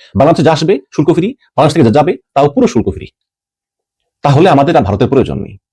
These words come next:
তো এখানে লিখেছেন যে বাংলাদেশের সঙ্গে মুক্ত বাণিজ্য চুক্তির আহ্বান জানিয়েছেন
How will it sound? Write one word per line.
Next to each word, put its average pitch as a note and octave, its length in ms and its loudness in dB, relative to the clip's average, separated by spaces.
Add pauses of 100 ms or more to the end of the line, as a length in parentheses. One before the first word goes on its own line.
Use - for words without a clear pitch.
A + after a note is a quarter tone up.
(640)
তো C#3+ 140 2
এখানে E3+ 440 0 (1000)
লিখেছেন D#3 320 2
যে C#3 80 4
বাংলাদেশের E3+ 420 0
সঙ্গে F3+ 360 -2 (220)
মুক্ত F#3 300 2
বাণিজ্য D3+ 360 2
চুক্তির D#3+ 280 -2
আহ্বান C#3+ 240 2
জানিয়েছেন D#3 460 0